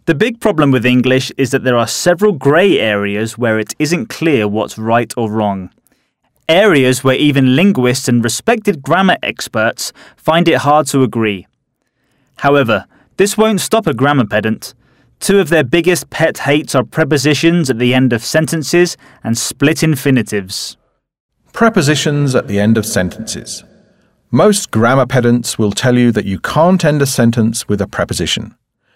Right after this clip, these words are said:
Speaker 2: For example, you can't say, "The thing he looked at." You'd have to say, "The thing at which he looked." However,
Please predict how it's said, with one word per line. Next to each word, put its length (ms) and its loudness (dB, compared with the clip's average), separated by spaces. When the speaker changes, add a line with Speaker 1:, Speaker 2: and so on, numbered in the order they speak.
Speaker 2:
For 180 -4
example, 520 0
you 160 -2
can't 300 0
say, 320 0
"The 140 -2
thing 300 2
he 160 0
looked 300 0
at." 300 -4
You'd 160 0
have 160 0
to 80 -2
say, 320 2
"The 80 -2
thing 440 4
at 320 -2
which 200 -4
he 80 0
looked." 400 -4
However, 500 -2